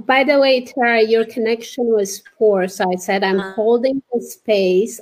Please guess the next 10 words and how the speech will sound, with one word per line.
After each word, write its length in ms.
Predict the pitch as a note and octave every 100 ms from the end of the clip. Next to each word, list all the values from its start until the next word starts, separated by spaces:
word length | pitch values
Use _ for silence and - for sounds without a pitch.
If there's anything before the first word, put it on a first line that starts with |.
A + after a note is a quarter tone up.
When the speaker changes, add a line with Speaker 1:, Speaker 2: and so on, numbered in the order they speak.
| -
Speaker 1:
until 500 | G#3+ A3 A3 A#3+ A#3
you 280 | A3+ A3 G#3
say 760 | - - G#3+ G3+ F#3+ F#3+ G3 G3
next 520 | G3+ G3+ - - _
week 340 | A3+ G#3+ G#3+ G#3+
we'll 200 | G#3+ G#3+ G3+
be 120 | A3+
back 540 | G3 G3 F3+ G3 -
with." 400 | G#3 G3 G#3 C#4 - _ _ _ _ _ _ _ _ _ _ _ _ _ _ _ _ _ _ _ _ _ _ _ _ _ _ _ _ _ _ _ _ _ _ _ _ _ A#4
Oh, 1040 | A4+ A#4 B4 C5+ C#5 C#5 C5+ C5+ C5+ C5